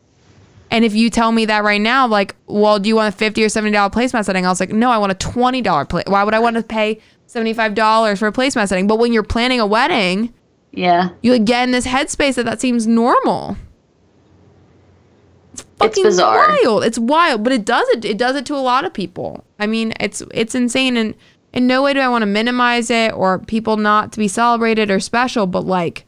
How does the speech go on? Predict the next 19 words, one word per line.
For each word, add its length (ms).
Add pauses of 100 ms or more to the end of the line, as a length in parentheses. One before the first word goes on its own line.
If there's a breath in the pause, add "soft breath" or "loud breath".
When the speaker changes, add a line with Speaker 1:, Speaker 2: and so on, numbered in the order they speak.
(280)
Speaker 1:
fuck, 400
things 240
get 120
out 180
of 60
hand 220
fast. 420 (800 soft breath)
Speaker 2:
They 120
get 140
out 160
of 40
hand 260
fast. 600
I'm 120
going 260
to 180
a 60
wedding 340
soon, 680